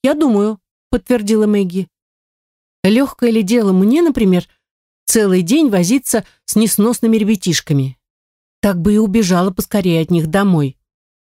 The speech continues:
"Ну, тебе и в половину не так трудно, как мне", перебила Джо. "Попробовала бы ты просидеть несколько часов с капризной старухой. Вечно она ворчит, ничем недовольна,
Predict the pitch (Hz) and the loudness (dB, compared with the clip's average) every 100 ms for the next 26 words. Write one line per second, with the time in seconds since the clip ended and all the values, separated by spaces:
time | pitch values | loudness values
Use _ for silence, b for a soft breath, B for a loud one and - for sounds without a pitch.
0 | _ _ _ _ _ _ - 185 190 180 | _ _ _ _ _ _ -2 2 4 2
1 | 175 202 190 208 - 240 240 220 196 220 | 0 -2 0 0 -2 -2 0 0 0 2
2 | 226 - 190 - 180 196 214 208 208 190 | 0 -2 -4 -2 -2 0 0 -2 -2 0
3 | 185 214 285 226 190 160 151 147 131 151 | 2 2 0 0 0 0 0 0 -2 -2
4 | - _ _ _ _ _ _ 190 180 214 | -4 _ _ _ _ _ _ -4 0 0
5 | 196 160 170 170 165 185 277 220 b b | 0 0 0 0 0 -2 -2 -2 b b
6 | _ - 226 - 240 214 196 - 220 196 | _ -2 0 0 0 2 0 0 0 0
7 | - 165 170 - 180 - 311 - _ _ | -4 -4 -4 -2 -2 0 -2 -4 _ _
8 | _ - 190 180 226 202 202 - 202 196 | _ -6 -4 0 0 2 0 0 0 0
9 | 185 - 147 139 _ _ _ _ _ _ | -2 -2 -6 -6 _ _ _ _ _ _
10 | 147 147 160 - 165 165 170 165 175 165 | -2 0 2 2 0 2 2 2 0 -2
11 | - 180 _ _ _ _ - 196 - 233 | -4 -4 _ _ _ _ -2 -2 0 2
12 | 226 185 202 147 160 214 170 160 | 0 0 -2 -2 0 0 0 -2